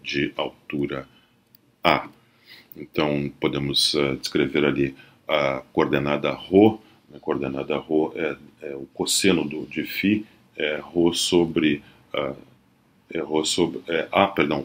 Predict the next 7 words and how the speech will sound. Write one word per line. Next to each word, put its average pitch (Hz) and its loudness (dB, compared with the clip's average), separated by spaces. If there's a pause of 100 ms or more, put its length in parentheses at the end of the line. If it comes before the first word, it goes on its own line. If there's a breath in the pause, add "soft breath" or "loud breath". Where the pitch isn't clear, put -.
o, 73 -4
é, 71 -6 (1040 soft breath)
é - -8
o, 71 -2
a 80 2
altura 82 4 (220)
sobre, 76 2